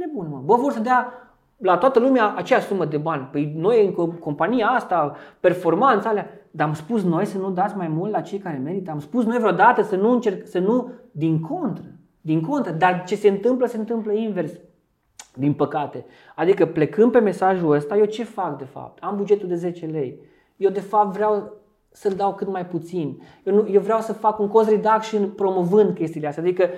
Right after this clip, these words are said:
ă, tu când ești performant într-o corporație, îți câștigi dreptul de a fi eligibil pentru o majorare salarială, nu obligatoriu să o primești.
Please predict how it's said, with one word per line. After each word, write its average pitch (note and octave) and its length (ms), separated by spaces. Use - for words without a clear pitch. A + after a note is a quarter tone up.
ă, F3 60
tu C4 200
când B3 180
ești G3 140
performant E3+ 640
într-o C#3 180
corporație, C#3+ 560
îți F3+ 100
câștigi F3 420
dreptul G3 260
de F3+ 80
a E3+ 40
fi A3+ 300
eligibil E3 960
pentru D#3 240
o C3+ 40
majorare B2+ 280
salarială, B2 400
nu G3 380
obligatoriu G#3 500
să C3+ 100
o - 20
primești. A2+ 440